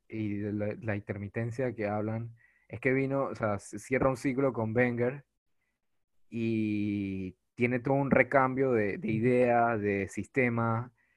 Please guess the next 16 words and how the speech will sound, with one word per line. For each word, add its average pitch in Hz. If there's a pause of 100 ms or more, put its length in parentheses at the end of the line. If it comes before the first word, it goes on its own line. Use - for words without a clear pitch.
(160)
y 110
creo 123
que 117
Arteta, 117
por 113
lo 110
menos 123
yo, 123
yo 117
viendo 120
el 117
juego 120
hoy, 120
se 107
le 107
veía, 113